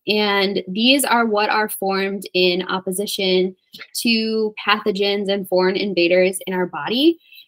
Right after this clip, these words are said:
And by creating specific antibodies to a specific pathogen, we're able to accelerate our immune response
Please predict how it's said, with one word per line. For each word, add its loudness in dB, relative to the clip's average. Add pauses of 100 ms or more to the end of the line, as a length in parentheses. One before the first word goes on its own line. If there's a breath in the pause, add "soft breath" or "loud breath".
(240 soft breath)
And 4
by 4 (160)
creating 2
specific -2
antibodies -2
to -2
a 2
specific -4 (200)
pathogen, -4 (180)
we're 0
able 2
to -2
accelerate 0
our 0
immune 0
response -4